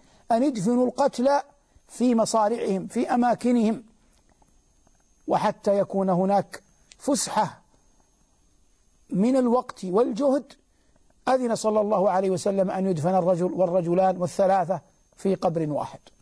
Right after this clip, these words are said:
فتقل القبور، والقتلى سبعين، والله يقول: "إن يمسسكم قرح فقد مس القوم قرح مثله"، وقال: "وتلك الأيام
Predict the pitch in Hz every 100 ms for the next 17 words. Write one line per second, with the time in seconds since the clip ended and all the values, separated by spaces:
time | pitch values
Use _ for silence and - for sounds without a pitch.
0 | _ _ _ _ - 196 247 285 262 254
1 | 233 202 196 - - _ _ _ _ 196
2 | 196 254 208 226 202 214 208 240 - _
3 | _ _ _ _ 185 196 208 202 214 208
4 | 262 277 - - 202 202 185 185 - 233
5 | 190 254 208 262 - _ _ _ _ _
6 | - 190 208 202 - 214 190 196 190 185
7 | 185 143 170 185 - - - _ _ _
8 | _ _ 185 185 226 262 - _ _ _
9 | _ _ _ _ _ - 185 254 247 240
10 | 262 233 233 247 254